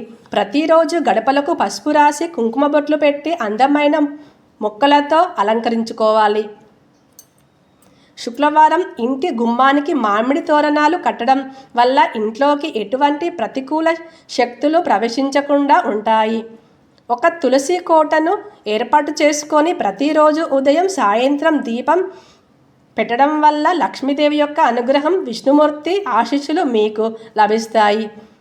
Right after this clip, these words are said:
ఈ రాశివారు ఈ చిన్న చిన్న మార్పులు చేయడం వల్ల గొప్ప గొప్ప ఫలితాలను చూస్తారు. వంటగది విషయంలో కూడా చాలా జాగ్రత్తలు తీసుకోవాలి.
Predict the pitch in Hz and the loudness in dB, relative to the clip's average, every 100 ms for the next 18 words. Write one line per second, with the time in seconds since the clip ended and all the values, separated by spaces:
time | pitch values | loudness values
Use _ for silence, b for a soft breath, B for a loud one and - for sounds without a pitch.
0 | _ - 240 349 311 320 330 320 311 330 | _ -6 -2 4 4 2 0 4 4 4
1 | 403 - - _ _ 233 277 370 311 302 | -2 -8 -20 _ _ -6 -4 -2 -2 -2
2 | 311 330 311 330 277 220 233 - 302 403 | -2 0 2 2 4 2 0 0 0 0
3 | 349 269 277 320 381 - B 262 269 330 | 0 2 2 2 0 -6 B 0 2 2
4 | 247 220 226 277 285 294 330 339 240 233 | 0 0 0 0 2 0 2 2 2 0
5 | 233 277 277 320 403 - 214 - 233 220 | 2 2 4 2 0 -4 -6 0 2 2
6 | 226 226 B B - 190 196 294 311 311 | 0 -6 B B -4 0 0 2 2 2
7 | 320 320 - 311 311 311 311 311 349 370 | 0 -4 -2 0 0 0 0 0 0 0
8 | 220 190 240 285 285 294 294 359 247 202 | 0 2 0 2 2 2 0 -4 -4 -8
9 | - 233 226 220 220 | -2 2 4 2 2